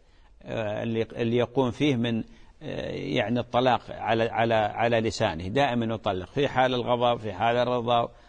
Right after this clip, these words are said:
وفي حال يخرج ويدخل، كل طلاق طلاق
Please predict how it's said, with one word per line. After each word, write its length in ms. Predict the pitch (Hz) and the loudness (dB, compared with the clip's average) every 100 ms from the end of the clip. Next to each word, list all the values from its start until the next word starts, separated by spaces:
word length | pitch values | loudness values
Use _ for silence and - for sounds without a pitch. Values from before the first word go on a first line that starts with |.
| - - | -20 -18
وفي 240 | - 117 | -8 -4
حال 560 | 107 117 127 123 113 139 | 0 0 2 0 -2 -2
يخرج 420 | 131 131 123 113 | -2 0 0 0
ويدخل، 420 | 113 127 - 117 | 0 -2 -2 -6
كل 280 | - 165 143 | -2 0 0
طلاق 380 | - 127 147 143 | 0 2 2 0
طلاق 320 | 117 104 73 | -2 -2 -4